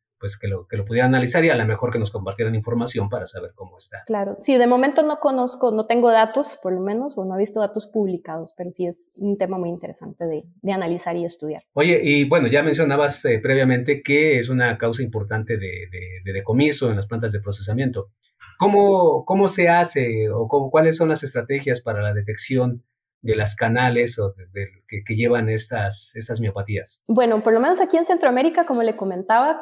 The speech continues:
Speaker 2: no son tan frecuentes por la edad de cosecha que tenemos y no llegan a tener grandes tamaños las, las pechugas,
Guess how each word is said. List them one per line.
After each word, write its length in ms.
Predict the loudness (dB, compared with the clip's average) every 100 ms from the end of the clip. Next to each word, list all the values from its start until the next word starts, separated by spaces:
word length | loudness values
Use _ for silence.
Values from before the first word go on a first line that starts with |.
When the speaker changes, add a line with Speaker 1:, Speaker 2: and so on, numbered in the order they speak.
| -4
Speaker 2:
no 220 | 2 2
son 240 | 2 0 2
tan 200 | 0 2
frecuentes 540 | 0 2 2 2 -4
por 180 | 0 0
la 380 | 2 0 -4 -8 -4
edad 220 | -2 0
de 120 | 0
cosecha 380 | -2 -6 -8 -6
que 100 | -6
tenemos 480 | -6 -6 -6 -6 -8
y 220 | -8 -12
no 180 | -10 -2
llegan 240 | 2 2 0
a 80 |
tener 240 | -2 -2 0
grandes 400 | 2 2 0 -4
tamaños 420 | -8 -4 -2 -2
las, 240 | -4 -6 -10
las 180 | -12 -8
pechugas, 720 | -10 -4 0 2 2 -4